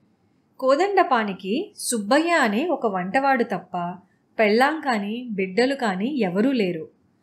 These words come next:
ఆ మామిడి పళ్ళు కోసుకున్న నాడు ఎవరినైనా ఆప్తమిత్రుణ్ణి పిలిచి ఆ ముక్కలతో విందు చేయాలని అతనికి అనిపించింది. కనుక జానకిరామయ్యను పిలుచుకొద్దామని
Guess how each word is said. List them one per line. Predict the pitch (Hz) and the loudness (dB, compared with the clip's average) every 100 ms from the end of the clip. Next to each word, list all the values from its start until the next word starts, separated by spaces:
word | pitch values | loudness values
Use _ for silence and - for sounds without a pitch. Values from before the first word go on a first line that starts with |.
| _ _ 220 | _ _ 0
ఆ | 262 | 2
మామిడి | 269 226 294 392 | 4 4 4 2
పళ్ళు | 403 302 240 | 4 4 4
కోసుకున్న | 277 214 208 262 277 247 | 0 -2 -2 -2 -2 -2
నాడు | 202 175 247 381 - _ _ _ | -2 0 0 0 -6 _ _ _
ఎవరినైనా | 202 196 269 349 320 240 202 277 - | -2 2 4 4 2 0 0 -2 -4
ఆప్తమిత్రుణ్ణి | 185 202 - 330 330 285 247 208 | -4 -2 0 0 0 -2 -2 -2
పిలిచి | 185 175 196 403 403 - _ _ _ - | -2 -2 -2 0 0 -4 _ _ _ 2
ఆ | 277 | 2
ముక్కలతో | 302 247 - 349 277 208 190 339 - - | 2 -2 0 2 2 2 0 -2 -8 -10
విందు | 196 240 294 | -2 0 2
చేయాలని | 349 302 233 202 180 254 | 2 4 4 2 2 0
అతనికి | 254 208 175 175 | -2 -4 -8 -4
అనిపించింది. | 247 196 214 202 - 165 156 - _ _ _ _ - | -2 0 -2 -2 -4 -8 -14 -20 _ _ _ _ 0
కనుక | 254 339 359 233 214 330 _ - | 2 2 2 2 2 -6 _ -8
జానకిరామయ్యను | 190 196 247 302 339 285 254 226 196 240 | 0 2 2 2 2 2 0 -2 -2 -2
పిలుచుకొద్దామని | 330 202 202 - 247 196 202 185 208 453 | 0 0 0 0 0 2 0 0 -2 -2